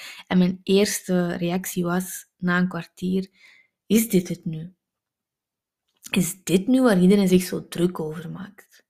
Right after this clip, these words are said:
Want ik voelde helemaal niks. Ik zag dat zakje chemo wel in mijn lichaam lopen, maar ik voelde niks.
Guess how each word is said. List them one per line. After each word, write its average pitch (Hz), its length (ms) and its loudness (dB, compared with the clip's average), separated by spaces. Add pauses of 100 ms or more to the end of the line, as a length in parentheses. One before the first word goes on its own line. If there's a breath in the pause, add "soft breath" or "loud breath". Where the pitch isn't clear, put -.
(240)
Want 175 160 -8
ik 185 100 -10
voelde 247 320 0
helemaal 170 300 0
niks. 170 380 -10
Ik 185 180 -12
zag 190 240 -4
dat 185 160 -10
zakje - 360 -8
chemo 202 360 2
wel 185 140 2
in 170 100 0
mijn 165 180 -6
lichaam 220 400 -2
lopen, 233 540 -2 (540 loud breath)
maar - 140 -10
ik 180 160 -6
voelde 226 480 0
niks. 180 680 -2